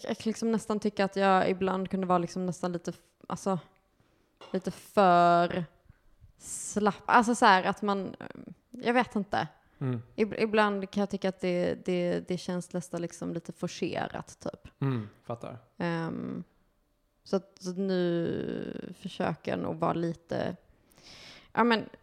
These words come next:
Speaker 1: ja, som sagt, skratta lite, kanske lite högre energi,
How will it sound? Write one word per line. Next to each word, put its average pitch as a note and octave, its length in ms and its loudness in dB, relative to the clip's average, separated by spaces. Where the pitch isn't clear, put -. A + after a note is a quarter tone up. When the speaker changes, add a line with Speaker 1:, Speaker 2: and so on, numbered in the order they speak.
Speaker 1:
ja, E3+ 200 0
som G#3+ 180 -4
sagt, - 300 -6
skratta - 380 -4
lite, G3 420 2
kanske G3+ 300 -6
lite A#3+ 460 -4
högre F#3+ 260 0
energi, - 440 -6